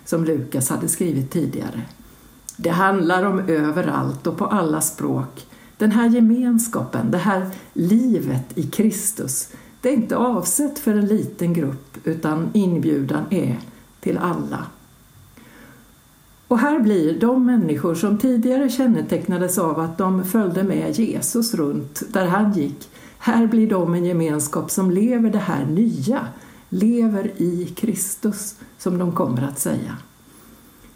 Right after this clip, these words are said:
Den heliga anden som här kommer som en stormvind och som eld fyller lärjungarna och inspirerar dem, andas i dem den nya gemenskapens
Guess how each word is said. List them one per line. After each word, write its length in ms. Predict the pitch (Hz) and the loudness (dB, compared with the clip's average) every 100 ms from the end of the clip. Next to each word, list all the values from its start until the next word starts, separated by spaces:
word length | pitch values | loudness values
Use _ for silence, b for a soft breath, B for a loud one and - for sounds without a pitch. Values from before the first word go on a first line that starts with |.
| - | -8
Den 180 | 185 208 | 0 0
heliga 540 | - 262 208 214 247 | 2 2 4 4 2
anden 640 | 247 247 190 160 156 165 | 2 2 2 2 0 -2
som 200 | 165 233 | 0 2
här 180 | 196 214 | 4 2
kommer 440 | 214 185 147 151 156 | 2 0 0 -2 -2
som 200 | 180 175 | 0 0
en 100 | 175 | 0
stormvind 960 | - 208 202 180 175 175 196 220 214 | 0 0 0 0 0 2 4 4 4
och 100 | 196 | 2
som 200 | 202 202 196 | 0 0 0
eld 420 | 147 131 131 - B B B B | -2 -2 -4 -6 B B B B
fyller 580 | - 208 214 220 220 220 | -4 2 4 4 4 4
lärjungarna 760 | 220 196 139 160 160 165 165 | 2 2 0 0 0 0 0
och 140 | 165 160 | -2 0
inspirerar 1040 | 175 175 170 - 196 190 185 226 208 147 | 0 0 -2 -2 -2 0 0 0 0 -4
dem, 260 | - - - - B B B B | -6 -8 -10 -14 B B B B
andas 600 | - 208 202 165 214 220 - | 0 2 2 0 0 0 0
i 180 | 123 | 0
dem 340 | 123 120 113 123 B B B | 0 -2 -2 -4 B B B
den 300 | B - 156 | B -4 0
nya 380 | 165 208 165 175 | 2 2 2 0
gemenskapens 1040 | 190 196 160 143 143 - 147 - 160 - | 0 0 0 -2 -4 -4 -4 -4 -4 -4